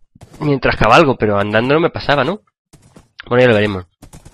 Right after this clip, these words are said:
Pues este es un viaje en tren que se puede hacer para ir a Spaunoburgo, ¿eh? Cuando estén los caballicos colocados en casa, los, todos los caballicos, mientras paseamos ahora y charlamos, os lo voy a ir contando. ¿Tendré huevos de ir andando hasta donde estaba el c-,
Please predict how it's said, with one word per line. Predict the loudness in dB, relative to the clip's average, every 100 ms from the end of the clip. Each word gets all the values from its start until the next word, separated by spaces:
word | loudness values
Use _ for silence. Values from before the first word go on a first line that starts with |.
| _ _ _ 2
Pues | 2
este | 4
es | 4
un |
viaje | 4 4
en | 2
tren | 2 2
que | 0
se |
puede | 0 2
hacer | 4 2 4
para | 4
ir | 4
a |
Spaunoburgo, | 2 2 2 0 0 2
¿eh? | 2 0
Cuando | -4 -4
estén | -2 0
los | 2
caballicos | 2 2 -2 -2
colocados | -2 2 2 2
en | 0
casa, | 0 0 -2 -6 _ _
los, | -8 -2
todos | -4
los | -2
caballicos, | -2 0 0 -4 -6 -14 -20 -20 _ -12
mientras | -4 -4 -4
paseamos | -4 -2 0
ahora | 2 0
y |
charlamos, | -2 0 0 0 -6 -12 -20 -20 _
os | -2 0
lo | 2
voy | 2 4
a | 4 4 0
ir | -2 -4 -6 -8 -10
contando. | -12 -4 -4 -4 -12 _ _ _ _ -20 _ _ -20 -20 -14
¿Tendré | -8 -4 -2
huevos | -2 -2 -4
de | -4
ir | -6
andando | -6 -6 -8 -8 -10
hasta | -10 -12
donde | -12 -14
estaba | -14 -10 -6 -6 -6 -8 -10
el |
c-, | -12